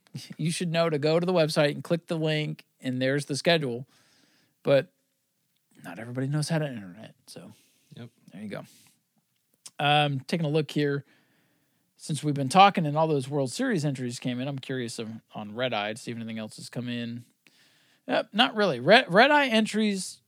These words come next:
Speaker 1: are trickling in, whereas World Series entries are pouring in. Again, um, for that, I'm gonna,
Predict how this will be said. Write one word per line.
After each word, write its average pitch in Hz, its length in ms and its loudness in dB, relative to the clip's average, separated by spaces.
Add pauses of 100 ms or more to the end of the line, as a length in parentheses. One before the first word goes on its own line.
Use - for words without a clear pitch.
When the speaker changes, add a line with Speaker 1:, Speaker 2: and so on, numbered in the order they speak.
Speaker 1:
are 147 120 -2
trickling 175 560 -2
in, 160 220 -2
whereas 131 360 0
World 151 280 0
Series 147 280 2
entries 143 380 0
are 113 140 -4
pouring 185 360 4
in. 156 220 2 (420)
Again, 202 520 8
um, 127 560 6 (240)
for - 200 2
that, 185 200 12
I'm 175 120 6
gonna, 147 240 4